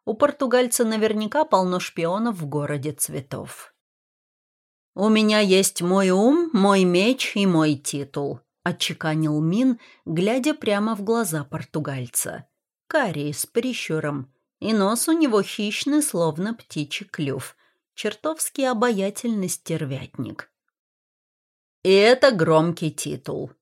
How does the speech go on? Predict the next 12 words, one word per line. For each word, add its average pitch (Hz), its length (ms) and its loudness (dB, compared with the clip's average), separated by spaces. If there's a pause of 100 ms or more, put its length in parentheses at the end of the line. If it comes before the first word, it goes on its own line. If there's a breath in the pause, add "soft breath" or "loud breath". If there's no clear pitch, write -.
(160)
похвалил 170 640 2
де 156 160 2
Сауза. 147 800 -4 (340)
«А 185 140 -2
еще 302 280 2
ваша 294 380 2
внешность». 208 880 -4 (300)
Португалец 247 720 -2
оглядел 233 520 0
его, 262 160 -2
явно 160 480 -2
любуясь. 147 680 -6